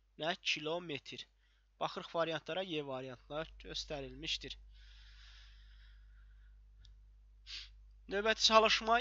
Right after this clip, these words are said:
iyirmi bir. İyirmidə yazır ki, avtomobil səksən kilometr saat sürətlə beş yüz altmış kilometr yol neçə saata gedəcək? Burada nədir? Gedilən yol məlumdur.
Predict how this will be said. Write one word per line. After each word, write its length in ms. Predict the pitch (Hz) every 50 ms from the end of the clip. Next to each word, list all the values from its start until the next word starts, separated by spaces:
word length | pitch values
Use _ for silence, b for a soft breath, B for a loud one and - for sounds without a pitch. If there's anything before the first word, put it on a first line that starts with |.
| - -
iyirmi 560 | 240 220 214 208 202 214 214 208 208 214 220 214 190 185
bir. 180 | 208 214 185 - -
İyirmidə 480 | - 185 185 190 190 196 196 202 196 214
yazır 240 | 214 202 214 214 196
ki, 200 | - - 233 240 247 -
avtomobil 580 | - 185 - - - 196 190 190 185 190 220 247
səksən 400 | - - 208 185 165 - 170 -
kilometr 400 | - 185 175 165 160 151 165 147
saat 300 | - - 156 165 165 -
sürətlə 380 | - 175 180 170 - - 208 202
beş 220 | 202 220 196 -
yüz 60 | - 180
altmış 320 | 156 143 - 185 190 - -
kilometr 380 | 160 156 147 151 135 - 151 156
yol 140 | 165 190 208
neçə 220 | 190 170 - 175 -
saata 260 | - 143 143 - 185
gedəcək? 340 | 180 147 127 123 131 123 - _ _ _
Burada 240 | _ 214 220 226 247 226
nədir? 320 | 196 170 156 160 196 214 - B B B B B B B B B B -
Gedilən 440 | - 214 202 208 220 226 226 220
yol 160 | 220 220 220 202
məlumdur. 400 | 180 165 156 156 151 135 127